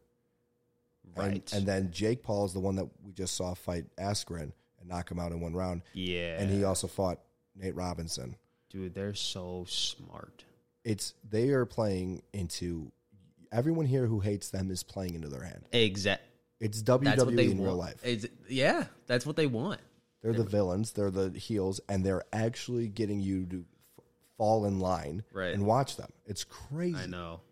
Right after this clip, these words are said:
Speaker 2: Like, I, like, 'cause I think Mayweather will win that. 'Cause it's Mayweather. It's Floyd Mayweather. He should win
Speaker 1: Should
Speaker 2: this.
Speaker 1: win. There's, there's no doubt he should win.
Speaker 2: But I'm gonna watch it 'cause it's just like, this guy really thinks he's gonna win. And even if he doesn't, he's making us think that he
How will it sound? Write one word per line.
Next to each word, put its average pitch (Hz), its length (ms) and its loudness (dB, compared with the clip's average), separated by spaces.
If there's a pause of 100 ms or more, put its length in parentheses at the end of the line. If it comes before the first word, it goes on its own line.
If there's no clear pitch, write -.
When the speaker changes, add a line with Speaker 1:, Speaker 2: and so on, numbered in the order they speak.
Speaker 2:
Like, 107 160 -2
I, 120 240 6 (300)
like, 120 360 -2 (720)
'cause 131 160 -4
I 143 160 6
think 127 280 2
Mayweather 101 460 2
will 85 160 -6
win 85 220 -10
that. 90 220 -8 (300)
'Cause 98 100 -18
it's 92 100 -8
Mayweather. 110 360 2
It's 82 160 -8
Floyd 104 200 -2
Mayweather. 82 280 -4
He 104 140 -2
should 151 560 4
win 90 100 -6
Speaker 1:
Should 139 220 2
Speaker 2:
this. 101 60 2
Speaker 1:
win. 92 200 0
There's, 123 360 6
there's 117 220 2
no 123 160 4
doubt 110 240 2
he 104 120 -4
should 95 260 -4
win. 85 180 -4
Speaker 2:
But 127 140 6
I'm 135 200 6
gonna 135 200 4
watch 113 320 2
it 101 120 -2
'cause 101 160 -6
it's 104 160 -4
just 101 240 -2
like, - 320 -14 (720)
this 113 160 -4
guy 107 240 4
really 95 420 -2
thinks 95 300 -8
he's 80 140 -10
gonna 80 220 -10
win. 82 320 -12 (480)
And 247 160 2
even 226 220 6
if 156 80 6
he 143 80 6
doesn't, 143 320 6
he's 123 180 0
making 147 260 6
us - 180 4
think 147 240 4
that 90 140 0
he 98 260 -4